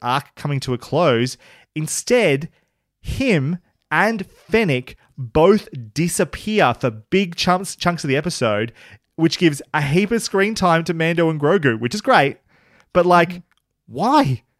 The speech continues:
Speaker 1: It's the finale. It's about, it's the Book of Boba Fett. Why are we not, why is he disappearing to go and get a Rancor to make
Speaker 2: Mm.
Speaker 1: room for these other characters to take over? It's so ill-conceived.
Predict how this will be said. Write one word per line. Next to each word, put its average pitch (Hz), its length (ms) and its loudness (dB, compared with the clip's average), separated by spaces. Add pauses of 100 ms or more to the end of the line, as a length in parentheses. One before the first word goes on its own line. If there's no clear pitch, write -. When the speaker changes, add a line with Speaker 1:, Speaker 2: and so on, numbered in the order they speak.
Speaker 1:
It's 170 140 -2
the 214 100 4
finale. 240 760 2 (240)
It's - 160 -4
about, 220 280 2
it's - 100 -14
the 220 80 2
Book 220 160 -4
of 240 80 0
Boba 233 260 0
Fett. - 320 0 (260)
Why 170 380 2
are 214 60 4
we 196 400 0 (540)
not, 143 500 2
why 185 200 4
is 196 120 -2
he 202 400 -2
disappearing 175 540 -2
to 160 40 0
go 160 140 2
and 156 80 -4
get 147 100 0
a 131 60 0
Rancor 131 600 -2 (640)
to 170 100 -2
make 170 180 0
Speaker 2:
Mm. 160 60 -6
Speaker 1:
room 170 240 0
for 165 160 -6
these 160 200 2
other 156 220 0
characters 135 600 -2
to 135 100 -10
take 135 260 -2
over? 123 460 -2 (140)
It's 147 220 -10
so 185 920 0 (360)
ill-conceived. 131 960 -4